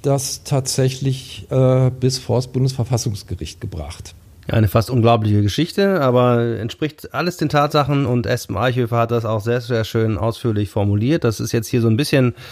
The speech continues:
Speaker 2: bruchstückhaft, weil er das natürlich auch sehr lebhaft mit Bildern in seinem Vortrag bebildert hat.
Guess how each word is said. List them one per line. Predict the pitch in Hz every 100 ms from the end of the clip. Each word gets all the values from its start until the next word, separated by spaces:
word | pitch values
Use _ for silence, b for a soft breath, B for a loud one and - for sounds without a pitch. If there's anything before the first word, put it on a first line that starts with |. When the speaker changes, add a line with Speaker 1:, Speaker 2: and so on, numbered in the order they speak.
| B B B
Speaker 2:
bruchstückhaft, | 139 147 147 127 123 123 -
weil | 113
er | 107
das | 107
natürlich | 110 101 107
auch | 104
sehr | 104 117
lebhaft | 110 123 - 110 104 110
mit | 104
Bildern | 101 117 117 110 104 B B B B
in | 113 113
seinem | 107 104
Vortrag | - 104 - 98 92 -
bebildert | 98 95 123 123 110
hat. | 110 104 -